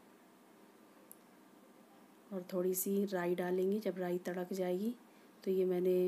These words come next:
हरी मिर्च बीच से काट ली है, उसको डाल दिया। इसको चला लेंगे और फिर जो इडली हमारी तैयार हुई है, उस इडली को डाल देंगे और इसको भी ऊपर नीचे कर देंगे, जिससे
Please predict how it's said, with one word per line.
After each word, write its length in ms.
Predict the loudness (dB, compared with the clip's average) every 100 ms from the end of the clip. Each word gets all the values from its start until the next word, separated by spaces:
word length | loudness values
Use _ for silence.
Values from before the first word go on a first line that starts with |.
| 0 -6 -20 -20 -6
हरी 220 | 2 4
मिर्च 200 | 6 2
बीच 220 | 0 0
से 200 | 0 -2 -2
काट 340 | -2 -4 -2
ली 180 | 0 0
है, 120 | 0
उसको 340 | -4 -4 -2
डाल 280 | -2 0 -2
दिया। 280 | 0 0 0 -4 -16 -20 -20 -20 -20 -20 -20 -20 -20 -20 -20 -20 -20 -20 -16
इसको 280 | -10 -2 -2
चला 320 | 0 0 0 2
लेंगे 400 | 4 4 4 0 -4 -20 -20 -20 -20 -20 -20 -20 -18 -8
और 180 | -8 -4
फिर 380 | 0 0 0 -8 -8 -4
जो 300 | 0 2 2
इडली 260 | 2 2
हमारी 280 | 4 4 2
तैयार 340 | 2 -2 -2 0
हुई 200 | 0 0
है, 120 | 0 -4 -20 -20 -12
उस 180 | -8 -2
इडली 300 | -2 0 0
को 140 | 0 -2
डाल 260 | -2 -2
देंगे 340 | 0 0 0 -2 -8 -20 -20 -20 -20 -20 -10
और 140 | -6 -2
इसको 300 | -2 0 0
भी 220 | 2 0 -4 -16 -20 -20 -6
ऊपर 320 | -4 0 2
नीचे 300 | 4 4 2
कर 220 | 0 -2
देंगे, 300 | 2 2 2 0
जिससे 400 | 0 0 0